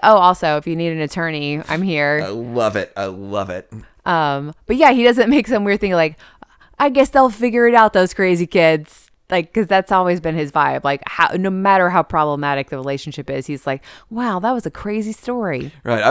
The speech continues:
Speaker 2: I was just waiting for, like, a, "What do you think, Stella?" <laughs> Like, "Me too." You know, <laughs> we didn't get that at all.
Speaker 1: He says something to her, to Stella, but, like, I don't remember what it is. It's probably law
Speaker 2: And then he
Speaker 1: pu-,
Speaker 2: just
Speaker 1: fun
Speaker 2: snaps.
Speaker 1: base.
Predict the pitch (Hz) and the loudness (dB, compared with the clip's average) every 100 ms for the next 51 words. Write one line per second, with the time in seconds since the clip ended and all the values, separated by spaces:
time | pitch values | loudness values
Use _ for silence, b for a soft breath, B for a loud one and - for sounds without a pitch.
0 | 170 190 202 160 156 156 139 123 110 127 | 2 2 -2 0 0 0 -2 -4 -4 -4
1 | 160 170 117 - 113 180 - 403 - 392 | -4 -4 -6 -6 -6 -6 -8 -10 -8 -10
2 | - - 113 117 147 185 165 - 170 165 | -10 -14 -10 -6 -4 -2 -2 -4 -2 0
3 | 269 220 - 170 170 202 170 151 156 196 | 0 -4 -2 0 2 2 0 0 -2 -2
4 | 151 - - 185 - 113 117 156 - 147 | -4 -6 -4 -6 -6 -10 -6 -4 -4 -8
5 | - - - 311 453 453 311 285 262 247 | -8 -10 -4 -2 0 2 2 0 -2 -4
6 | 202 165 156 147 - 170 165 151 147 143 | -4 -2 -2 -6 -12 -10 -6 -4 -4 -4
7 | 143 139 139 135 - _ 160 151 147 147 | -6 -4 -4 -6 -12 _ -2 -2 -2 -6
8 | 139 139 139 135 135 147 156 - 156 160 | -8 -6 -4 -4 -4 -6 -6 0 0 0
9 | 143 135 143 139 135 135 123 135 208 349 | -6 -6 -6 -4 -6 -2 0 2 2 0
10 | - - - - - 240 139 147 | -4 -10 -16 -6 -2 0 -2 -8